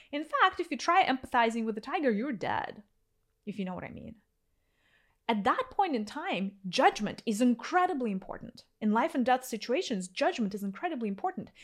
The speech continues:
because judgment is what's going to help you get out of the way of the tiger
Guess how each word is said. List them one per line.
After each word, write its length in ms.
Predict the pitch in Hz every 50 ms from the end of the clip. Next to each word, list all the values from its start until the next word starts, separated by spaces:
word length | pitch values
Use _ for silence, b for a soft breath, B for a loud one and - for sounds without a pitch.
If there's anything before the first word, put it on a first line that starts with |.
| B B B
because 260 | B - - 233 214 208
judgment 580 | 190 240 311 - 480 - 202 175 - - - _ -
is 180 | 214 220 202 220
what's 240 | 233 254 254 226 220
going 320 | 220 233 233 226 214 208
to 160 | 208 - 190
help 480 | 185 - - 294 339 427 415 - - -
you 280 | - - - 240 247 - _ b b b b b b
get 160 | - 247 247
out 140 | 254 247 240
of 100 | 247 214
the 80 | 214 208
way 260 | 196 240 262 285 302
of 120 | 294 247
the 80 | 220 220
tiger 580 | - - - 262 269 277 196 - - - -